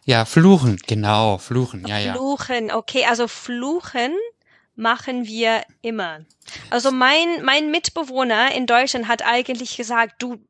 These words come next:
Speaker 2: du sagst immer, also fuck, shit und so weiter.“
Speaker 1: <laughs>
Speaker 2: Aber ich
Speaker 1: Ja.
Speaker 2: bemerke da nicht, dass ich das mache. Ja.
Speaker 1: Es ist lustig, ne? Swear im Sinne von fluchen, aber auch schwören. I swear by,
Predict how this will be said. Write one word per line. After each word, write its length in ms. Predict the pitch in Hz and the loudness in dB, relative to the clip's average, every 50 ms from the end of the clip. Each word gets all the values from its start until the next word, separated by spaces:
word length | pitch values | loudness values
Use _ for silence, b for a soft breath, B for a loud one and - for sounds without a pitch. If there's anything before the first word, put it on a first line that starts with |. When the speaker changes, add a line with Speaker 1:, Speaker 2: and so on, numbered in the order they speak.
| _ _ _ | _ _ _
Speaker 2:
du 220 | 220 202 - 233 226 | -14 -10 -10 -8 -8
sagst 400 | 190 214 254 247 247 247 - - - | -2 2 2 2 2 2 -2 -10 -6
immer, 320 | - 254 269 262 254 226 214 | -4 -2 0 2 2 2 2
also 200 | 214 208 220 202 | 0 -2 -4 -10
fuck, 520 | - - - 247 240 240 240 240 - - | -10 -6 -2 -2 0 2 2 0 0 -2
shit 560 | - - - 247 233 233 233 233 233 233 - 175 151 | -6 -4 -2 0 0 2 2 2 2 2 0 -2 -4
und 120 | 220 233 | -4 -4
so 180 | 214 226 220 202 | -6 -6 -4 0
weiter.“ 600 | 214 214 233 247 - - 240 220 233 262 294 330 | 2 2 2 2 0 0 0 2 4 4 4 4
Speaker 1:
<laughs> 60 | - | 4
Speaker 2:
Aber 140 | - 240 240 - | 2 2 2 0
ich 160 | 247 247 - - | -2 -4 -6 -4
Speaker 1:
Ja. 60 | 262 - | -2 -2
Speaker 2:
bemerke 440 | - - 226 233 294 - - 320 277 | 0 2 2 0 0 0 -4 -6 -2
da 160 | - 294 330 - - - 240 _ - | 0 0 -2 -2 -4 -12 -16 _ -8
nicht, 360 | 247 262 269 302 - - - | -4 -4 -4 -4 -4 -4 -6
dass 140 | 247 - - | -6 -6 -6
ich 140 | 240 - | -10 -8
das 180 | - 233 - - | -8 -8 -8 -4
mache. 340 | 220 233 247 - - 254 294 370 453 453 B B B B B B B B B B B B B - | -4 -4 -4 -4 -4 -4 -4 -4 -4 -8 B B B B B B B B B B B B B -12
Ja. 260 | 226 226 220 214 208 202 170 B B B B B | -8 -4 -4 -4 -4 -6 -10 B B B B B
Speaker 1:
Es 180 | - 113 - 135 | -10 -8 -6 -4
ist 140 | 131 - | -4 -4
lustig, 380 | 170 180 180 - - 120 101 - | -4 -4 -4 -4 -4 -6 -6 -4
ne? 300 | 123 131 143 151 160 160 | -4 -2 -2 -4 -4 -6
Swear 640 | - - - - 120 - 127 131 143 151 160 175 185 220 - _ | -4 -4 -4 -4 -2 -2 -2 0 0 0 0 -2 -4 -8 -16 _
im 160 | - 135 131 120 | -8 -6 -4 -2
Sinne 180 | 123 127 127 | 0 -2 -2
von 160 | - - 113 | 0 0 -2
fluchen, 440 | 104 - - 135 147 156 - 185 160 | -2 2 4 4 4 6 4 2 2
aber 220 | 139 131 123 127 139 | 2 4 4 4 4
auch 200 | 139 135 - - - | 4 2 0 -8 -8
schwören. 840 | - - - - 127 120 131 151 170 165 117 120 123 139 151 165 190 B B B B B B B B - | -2 0 0 2 4 6 8 8 8 8 8 6 6 6 6 4 0 B B B B B B B B -2
I 100 | 123 131 | -2 0
swear 380 | - - - 120 127 135 135 | 0 -2 0 2 2 2 2
by, 560 | 127 117 123 120 120 120 123 123 123 123 123 | 2 4 4 4 4 4 4 2 0 -2 -2